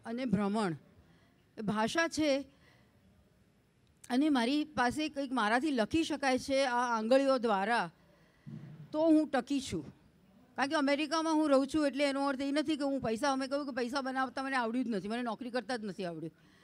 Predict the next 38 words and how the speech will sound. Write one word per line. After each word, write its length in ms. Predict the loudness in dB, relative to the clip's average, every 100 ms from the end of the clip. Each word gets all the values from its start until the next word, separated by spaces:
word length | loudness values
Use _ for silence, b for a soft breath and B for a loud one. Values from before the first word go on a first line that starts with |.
| b b b
અને 140 | -4 2
મારો 240 | 4 6
વર, 200 | 6 4
એટલે 160 | 4 2
લગ્ન 280 | 2 0 0
ત્યાં 240 | 0 0
થયા, 240 | 2 2
ત્યારે 380 | 2 0 0 -2 B B B
લગ્ન 240 | -2 0
થયા 180 | 0 0
પછી 240 | 0 -2 -2
તરત 320 | 0 0 0
પહેલું 280 | 2 4 6
વાક્ય 260 | 6 2
મારા 220 | -2 -2
વરે, 240 | -2 0 0
વરે 360 | 2 2 2
એમ 100 | 0
કહેલું 420 | 0 2 2 0 -2 B B B
કે 440 | 2 4 4 2 0
તારે, 400 | 2 2 4 2
કે 320 | -2 -4 4 4
"I 40 | 4
don't 180 | 2
want 260 | 0 0 0
you 120 | 0
to 120 | 2
work, 140 | 2 2
તારે 320 | 0 -2 0
નોકરી 280 | 0 -2 -4
કરવાની 320 | -2 -2 0
જરૂર 280 | 2 2 2
નથી, 180 | 0 2
I'll 280 | 0 0
take 180 | -6 -4
care 120 | -2
of 160 | -2 -2
you." 220 | -2 -2